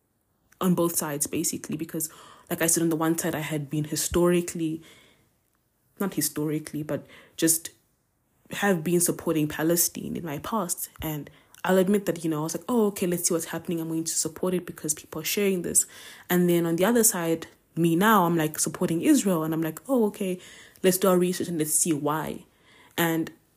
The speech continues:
from what I listened to, particularly with a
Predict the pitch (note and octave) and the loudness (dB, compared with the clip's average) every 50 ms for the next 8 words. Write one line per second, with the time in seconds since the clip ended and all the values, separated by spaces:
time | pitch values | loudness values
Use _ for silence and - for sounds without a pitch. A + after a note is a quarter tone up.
0 | _ - - - G3 G#3 G#3 G3+ G3 F3+ F3+ F3+ F3 E3+ E3+ D#3+ - - - - | _ -6 -2 0 2 4 4 4 4 4 4 4 4 4 4 2 0 -2 -8 -12
1 | - - E3 F3+ F3+ - F3 F3 - - - - E3 - D#3+ - - G3 F#3+ F#3 | -4 0 2 2 2 2 2 -2 -2 -4 -4 -4 -2 -2 -4 -4 -4 -4 -2 -2
2 | F#3 F#3 F#3 F#3 - - - - - _ _ _ _ _ _ _ _ _ _ _ | -2 -2 -4 -6 -10 -18 -20 -20 -20 _ _ _ _ _ _ _ _ _ _ _
3 | _ _ - F#3 F3 F3 - - - E3+ E3 D#3+ D#3+ D#3+ D#3 D3+ D3+ - | _ _ 4 4 4 4 2 -2 0 2 2 4 2 2 0 0 -2 -4